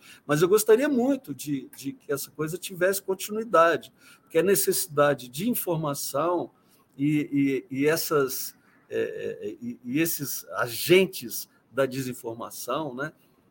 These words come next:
É, tudo isso vai continuar, né? Quer dizer, esse cenário, é, de,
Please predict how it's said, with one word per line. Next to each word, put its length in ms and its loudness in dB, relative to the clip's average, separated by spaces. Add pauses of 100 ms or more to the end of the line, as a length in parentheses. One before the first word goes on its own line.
(140)
É, 280 0
tudo 280 -4
isso 300 -2
vai 220 0
continuar, 560 -4 (280)
né? 100 -16
Quer 120 -16
dizer, 140 -6
esse 180 -4
cenário, 720 2 (440)
é, 160 0
de, 520 -4